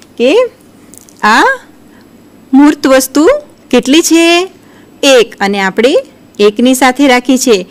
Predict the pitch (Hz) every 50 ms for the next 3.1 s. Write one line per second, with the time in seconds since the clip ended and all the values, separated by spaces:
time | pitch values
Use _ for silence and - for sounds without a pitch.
0 | - - - - - - 190 180 196 208 202 - - 208 208 208 - 247 247 254
1 | 247 247 220 208 226 233 214 196 196 - 226 285 427 539 480 - - - - -
2 | - - - - 302 339 320 - 302 302 311 311 302 - 302 285 285 294 - -
3 | 311